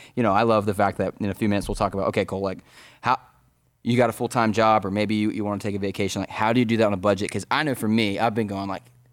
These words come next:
"Man, how, how, I don't actually know how to plan."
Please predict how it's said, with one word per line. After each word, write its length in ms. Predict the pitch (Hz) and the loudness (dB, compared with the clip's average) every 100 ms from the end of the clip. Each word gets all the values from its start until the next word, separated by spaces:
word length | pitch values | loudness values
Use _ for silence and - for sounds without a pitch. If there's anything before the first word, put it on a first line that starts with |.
| _ - | _ -12
"Man, 120 | 139 | -8
how, 300 | - 180 - _ _ _ _ | -4 -4 -6 _ _ _ _
how, 240 | - 123 | -4 0
I 80 | 123 | 4
don't 140 | 180 170 | 4 4
actually 300 | 131 - 110 | 0 -2 -2
know 160 | 101 | 0
how 160 | 107 110 | 0 0
to 100 | 92 | -2
plan." 720 | - - 117 110 95 107 | -10 -4 -2 -2 -2 -8